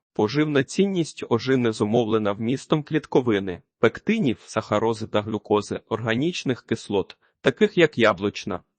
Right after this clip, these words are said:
лимонна винна, саліцилова. Насіння місто близько одинадцяти відсотків жирної олії, листя багате на дубильні речі,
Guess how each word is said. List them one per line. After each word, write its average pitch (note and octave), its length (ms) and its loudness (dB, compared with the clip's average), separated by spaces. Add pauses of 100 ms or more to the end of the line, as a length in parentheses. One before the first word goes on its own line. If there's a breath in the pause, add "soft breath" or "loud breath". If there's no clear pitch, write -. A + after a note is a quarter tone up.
(100)
лимонна E3 460 0
винна, G#2 400 -4 (120)
саліцилова. G#2+ 840 -2 (340)
Насіння F3+ 460 0
місто F3 360 0
близько A2+ 460 -4
одинадцяти G#2+ 720 -2
відсотків G#2 580 -4
жирної G#2 460 -4
олії, C3+ 540 -4 (180)
листя E3+ 400 2
багате A#2+ 440 2
на G#2+ 140 0
дубильні G#2 500 -2
речі, A2 380 -6